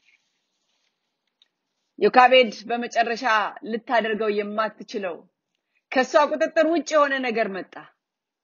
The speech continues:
እስቲ ያስቡት፣ በዚህ በኩል የፈርዖን ወታደሮች ህፃኑን ለመግደል እየመጡ ነው። በዚያ በኩል ደግሞ ይህን ህፃን የሚፈልግ የውሃ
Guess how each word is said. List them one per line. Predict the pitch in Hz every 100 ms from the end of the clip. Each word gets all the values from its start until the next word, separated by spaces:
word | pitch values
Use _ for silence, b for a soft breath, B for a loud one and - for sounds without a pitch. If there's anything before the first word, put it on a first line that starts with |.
| _ _ _ _ _ _ _ _ _ _ _ _ _ _ _
እስቲ | - -
ያስቡት፣ | 254 233 277 247 233
በዚህ | 208 220 226
በኩል | 226 220 262 220 208 -
የፈርዖን | 226 214 233 233 226
ወታደሮች | 220 233 208 214 214 214
ህፃኑን | 226 - 220 220 208
ለመግደል | 202 196 190 208 - _ _ _ _ _ -
እየመጡ | 208 214 208 202 202
ነው። | 196 196 _ _ _ _ _
በዚያ | 180 262 240 294
በኩል | 302 285 339
ደግሞ | 277 311 311 320
ይህን | 311 302 302
ህፃን | 294 294 320 311 277 _ _ _ _
የሚፈልግ | 226 277 294 277 302 294 277
የውሃ | 294 277